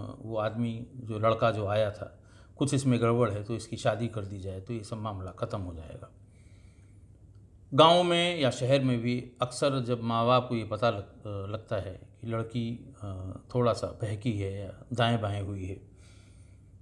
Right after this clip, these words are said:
तो वो फर्स्ट प्रायोरिटी उनकी होती है कि जल्दी से शादी करके इसे विदा कर दो, तब फिर कोई, अ, दिक्कत नहीं होगी और चीज़ों को, ये पहले की चीज़ों को धीरे धीरे भूल जाएगी।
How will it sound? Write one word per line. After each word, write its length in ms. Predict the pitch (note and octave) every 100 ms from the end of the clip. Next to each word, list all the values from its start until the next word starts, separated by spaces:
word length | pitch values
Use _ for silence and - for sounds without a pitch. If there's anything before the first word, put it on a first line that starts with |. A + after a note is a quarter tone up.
| -
तो 100 | D3+
वो 320 | D#3+ E3 - -
फर्स्ट 320 | - G3+ G3+
प्रायोरिटी 440 | - C#3+ C#3 C#3+
उनकी 260 | D#3 B2+ C3
होती 340 | A#2 A2+ A#2
है 60 | A2+
कि 100 | B2+
जल्दी 300 | A#2+ C3+ C3
से 120 | B2+
शादी 300 | A2+ A2+ A#2
करके 280 | A2+ G2+ G#2
इसे 240 | G2 -
विदा 240 | F#2 G2 G2
कर 140 | -
दो, 200 | D#2+ E2 - - - - - - - - - -
तब 160 | D#3 C3
फिर 80 | C3+
कोई, 540 | B2+ B2 A2 A2 - -
अ, 260 | A2+ G#2+
दिक्कत 360 | A2 B2 C3+ B2
नहीं 180 | A#2 G#2+
होगी 320 | G2+ F#2+ A#2
और 380 | A#2 A2 - - -
चीज़ों 280 | D3+ C3 B2
को, 140 | A2
ये 180 | G#2 G2+
पहले 340 | G2 A#2 A#2
की 120 | G2+
चीज़ों 340 | G2 A2+ G2 F#2+
को 120 | G2
धीरे 260 | G2 G#2+ F#2
धीरे 220 | F#2 F#2
भूल 300 | G2 A2 F#2
जाएगी। 340 | E2 - D2